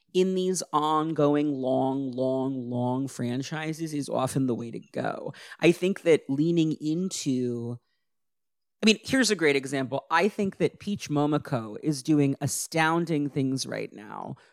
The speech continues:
with her Demon Days stories that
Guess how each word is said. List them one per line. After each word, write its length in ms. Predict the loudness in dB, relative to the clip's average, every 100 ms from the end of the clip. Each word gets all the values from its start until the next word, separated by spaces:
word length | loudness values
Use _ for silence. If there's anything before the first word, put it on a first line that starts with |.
| _
with 520 | 0 6 6 6 0 -12
her 380 | -4 2 2 2
Demon 360 | -2 -2 -2 -2
Days 520 | -4 -4 -6 -8 -12
stories 720 | -14 -4 -2 0 0 -2 -6 -10
that 280 | -6 -6